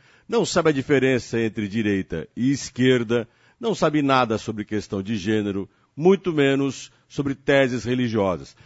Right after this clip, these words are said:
Tem político que se diz que é defensor do cristianismo,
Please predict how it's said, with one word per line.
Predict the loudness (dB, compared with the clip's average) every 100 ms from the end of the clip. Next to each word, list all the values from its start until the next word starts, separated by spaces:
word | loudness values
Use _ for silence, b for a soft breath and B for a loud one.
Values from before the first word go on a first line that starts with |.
| b
Tem | -2 0
político | 2 2 2 -2 -10
que | -8
se | -6
diz | -2 0 0 -4
que | -2 0
é | 2
defensor | 0 -4 -4 -8 -8 -6 0 2 2 0 -4
do | -10
cristianismo, | -8 -6 -6 -4 -2 2 2 2 0 -2